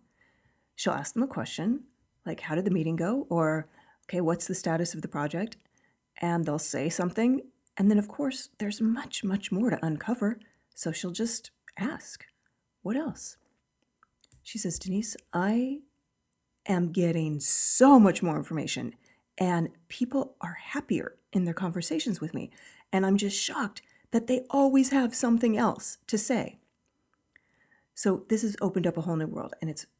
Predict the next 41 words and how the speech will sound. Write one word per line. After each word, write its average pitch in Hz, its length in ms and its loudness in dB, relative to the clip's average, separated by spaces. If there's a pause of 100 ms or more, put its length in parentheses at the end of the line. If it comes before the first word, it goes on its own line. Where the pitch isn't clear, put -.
(160)
two 185 220 0
words. - 440 -8 (1160)
All 175 100 2
right, 147 180 0
so 196 120 -4
that's 240 240 0
just 269 180 -4
one 180 280 2
question. 226 560 0 (880)
I 220 120 6
give 240 160 6
my 214 140 6
people 196 360 2
a 175 80 -4
list 180 460 0
of 156 80 -6
questions. - 420 -8
So 170 480 4 (200)
I 139 60 0
have 220 180 0
a 214 60 -2
tool 180 180 -2
called 165 240 -6
Aloha, 165 600 0 (440)
and 180 240 2
that's 247 300 2
more 208 160 4
for 175 140 -6
coaching 165 360 -2
conversations 147 640 -4
like 139 140 -4
she's 156 260 0
having. 131 360 -6 (360)
Those 165 140 -2
conversations 180 600 -2
where 156 100 -2
you 156 100 0
wanna 202 180 0
help 180 360 -2 (260)
somebody 160 520 -2
assess - 540 -2